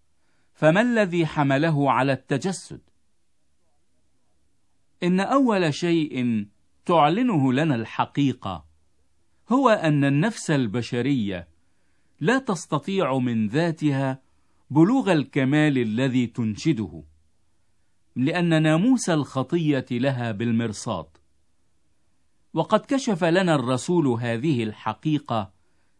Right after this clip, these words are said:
إذ قال: "الإرادة حاضرة عندي، وأما أن أفعل الحسنى فلست أجد، لأني لست أفعل الصالح الذي أريده،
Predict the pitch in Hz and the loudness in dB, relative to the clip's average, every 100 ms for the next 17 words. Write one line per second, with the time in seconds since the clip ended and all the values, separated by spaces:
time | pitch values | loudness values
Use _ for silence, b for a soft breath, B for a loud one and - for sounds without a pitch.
0 | - 143 107 - 175 175 165 147 127 _ | -4 -2 -2 -4 0 2 4 2 0 _
1 | _ _ _ _ _ _ _ 175 165 202 | _ _ _ _ _ _ _ -2 0 2
2 | 214 254 214 214 196 180 - 143 120 175 | 2 0 0 -2 -2 -4 0 0 2 2
3 | 156 - 135 117 101 120 135 92 85 76 | 2 -2 -2 -2 0 0 0 -2 -8 -14
4 | - _ _ _ _ _ _ _ - 160 | -20 _ _ _ _ _ _ _ -4 0
5 | 233 277 240 208 170 139 143 185 170 139 | 2 4 4 2 2 0 0 -4 0 2
6 | 131 117 110 - 156 - 117 120 110 - | 4 2 -2 -2 -4 -4 -6 -4 -4 -8
7 | - 156 208 - - 135 117 95 73 - | -4 -2 -2 -4 -8 -4 -6 -8 -14 -16
8 | _ _ _ _ _ _ _ _ _ _ | _ _ _ _ _ _ _ _ _ _
9 | _ - 156 185 262 240 220 208 196 - | _ -6 -2 2 2 4 2 2 -2 -8
10 | _ _ - 269 269 - 190 208 - 143 | _ _ -2 -2 -2 -2 0 0 0 2
11 | 139 131 - - 156 156 120 113 127 113 | 4 2 -4 -2 2 2 0 -6 -6 -4
12 | 120 123 117 113 131 156 202 180 180 190 | -2 -2 -2 -2 0 2 0 0 -2 -2
13 | 180 | -4